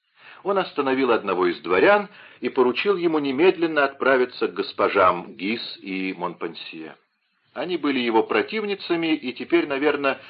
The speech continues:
трепетали перед его местью. "Они могут успокоиться и положиться на его дружбу", велел он передать им. Под конец он остался один.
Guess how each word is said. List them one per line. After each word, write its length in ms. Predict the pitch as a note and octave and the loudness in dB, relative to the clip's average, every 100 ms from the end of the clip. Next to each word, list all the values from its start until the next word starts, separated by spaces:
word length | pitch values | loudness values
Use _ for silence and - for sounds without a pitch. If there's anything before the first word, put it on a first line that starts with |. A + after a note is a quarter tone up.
| - - | -12 0
трепетали 600 | B2 A#2 A#2+ C#3 C#3 B2+ | 0 2 0 2 4 2
перед 260 | B2+ G#2+ F2+ | 0 -4 -2
его 200 | F2+ G2 | -2 0
местью. 560 | G2 - - - - - - | -2 -8 -12 -20 -20 -20 -10
"Они 220 | F3+ G3+ | -6 -2
могут 280 | F#3+ E3+ D#3+ | 0 0 -2
успокоиться 840 | - B2+ A#2 F#3+ F3 B2+ - G2 | -4 -2 2 4 4 2 -2 -2
и 160 | F2 E2+ | 0 0
положиться 600 | G#2 G2+ F#2+ C3+ - A2+ | 0 0 0 -6 -6 -4
на 60 | |
его 200 | A2 A2 | 0 0
дружбу", 540 | G#2+ G3 F3 - E2 - - - | 0 -2 -4 -4 -8 -8 -20 -8
велел 340 | F2+ F2+ E2+ | -4 -2 0
он 140 | E2 - | -2 -4
передать 500 | F#2 E2 D#2 - C#2+ | -4 -2 -4 -6 -18
им. 80 | C2+ _ _ _ _ _ - | _ _ _ _ _ _ -14
Под 160 | F#2+ | -12
конец 460 | - F2+ G2+ E3 - | -6 -4 -2 -4 -6
он 120 | C3 | -8
остался 560 | B2 - G2+ G2 - F2 | -10 -6 -4 -4 -6 -12
один. 280 | D2+ C#2 | -14 -20